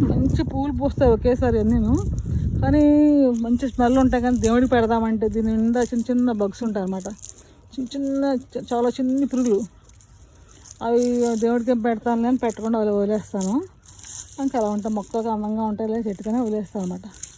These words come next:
నేను కాపు అయిపోయింది, మళ్ళీ వస్తున్నాయి. కానీ పెడదామని ఒక పువ్వు అయినా చూస్తే దానంతా చిట్టి చిట్టి పురుగులు, వాళ్ళేమో దేవుడు పెట్టడం కాదు. సరే గార్డెనింగ్ అందంగా ఉంటాయి కదా అని అలా ఉంచాం అనమాట. చూసారా,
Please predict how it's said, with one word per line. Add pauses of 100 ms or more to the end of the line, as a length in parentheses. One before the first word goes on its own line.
(500)
నేను
కాపు
అయిపోయింది, (100)
మళ్ళీ
వస్తున్నాయి.
కానీ (220)
పెడదామని
ఒక
పువ్వు
అయినా
చూస్తే (120)
దానంతా (680)
చిట్టి
చిట్టి (100)
పురుగులు, (800)
వాళ్ళేమో (680)
దేవుడు
పెట్టడం
కాదు. (220)
సరే
గార్డెనింగ్
అందంగా
ఉంటాయి
కదా
అని (260)
అలా
ఉంచాం
అనమాట. (840)
చూసారా,